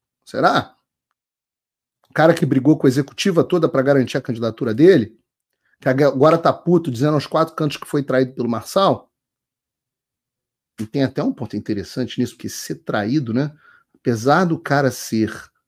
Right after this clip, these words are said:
possivelmente um bandido, até entre os bandidos normalmente há honra. Você quer ver uma coisa que todo mundo fala do Arthur Lira? E até do Valdemar. Valdemar tem essa reputação também.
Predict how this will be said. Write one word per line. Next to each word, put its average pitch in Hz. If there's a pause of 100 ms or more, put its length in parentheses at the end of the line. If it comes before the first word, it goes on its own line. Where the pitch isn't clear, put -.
(120)
possivelmente 120
um 107
bandido, 107 (420)
até 147
entre 170
os 147
bandidos 135
normalmente 135
há 165
honra. 131 (800)
Você -
quer 143
ver 156
uma 165
coisa 151
que -
todo 180
mundo 143
fala 131
do 120
Arthur 104
Lira? 117 (800)
E 135
até 180
do 202
Valdemar. 143
Valdemar 123
tem 175
essa 151
reputação 135
também. 95